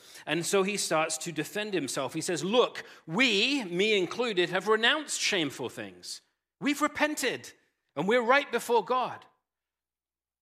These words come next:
And we don't use cunning to try to get people to believe. In other words,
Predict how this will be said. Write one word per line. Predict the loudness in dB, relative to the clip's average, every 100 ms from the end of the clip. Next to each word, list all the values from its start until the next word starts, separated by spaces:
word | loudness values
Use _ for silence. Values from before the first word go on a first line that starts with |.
| _ _ _ _ _ _
And | -2 0
we | 2
don't | 2 0
use | -4 -4
cunning | -4 -4 -2 -2 -2
to | -4
try | 0 0
to | 2
get | 0 -2
people | -4 -2 -2
to | -2
believe. | -2 -2 -2
In | 0
other | 0 2
words, | 2 0